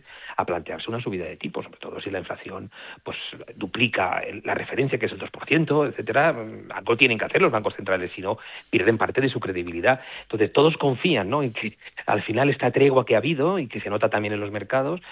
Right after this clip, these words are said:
pues se mantenga y a lo mejor logre que la inflación no se nos vaya mucho,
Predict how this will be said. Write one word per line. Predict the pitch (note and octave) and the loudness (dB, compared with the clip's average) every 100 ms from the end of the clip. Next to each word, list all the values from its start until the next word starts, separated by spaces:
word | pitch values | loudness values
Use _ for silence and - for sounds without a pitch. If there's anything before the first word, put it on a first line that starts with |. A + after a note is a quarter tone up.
| - - | -20 -10
pues | - - | -6 -2
se | |
mantenga | G#2 G#2+ A2 E3 D#3+ | 0 0 2 2 2
y | F#3+ B2+ | 2 2
a | |
lo | G#2 | 0
mejor | G2 A#2+ - C3 | -2 0 0 4
logre | C3 C3+ | 4 4
que | D#3 | 4
la | B2 | 2
inflación | G2 - - - B2+ | 2 -4 -8 -4 -2
no | B2+ | -2
se | - | -2
nos | B2 G#2 | -6 -2
vaya | A#2 B2 B2+ - - - - | 0 0 -2 -6 -20 -18 -6
mucho, | C#3 D3+ - D#3 F#3+ | 0 0 2 -2 -2